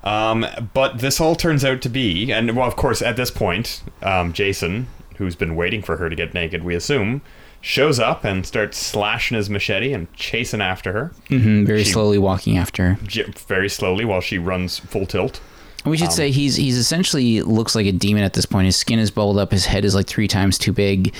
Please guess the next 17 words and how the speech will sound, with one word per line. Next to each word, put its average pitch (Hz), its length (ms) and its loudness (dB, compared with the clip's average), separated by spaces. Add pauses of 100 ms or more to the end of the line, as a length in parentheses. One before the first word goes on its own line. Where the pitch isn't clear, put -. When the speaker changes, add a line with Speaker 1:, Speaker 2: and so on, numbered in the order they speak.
(160)
Speaker 1:
Mm-hmm. 107 220 -6
Speaker 2:
His 98 180 2
skin 120 300 2
is 104 180 2
overtaken 110 500 2
the 98 60 4
hockey 101 300 2
mask, 98 420 2
and 95 140 2
he 101 100 6
just 92 160 2
looks 101 180 2
like 92 120 0
this 95 160 0
malshapen, 92 680 2
like, 85 420 0 (1200)
monster. 98 580 2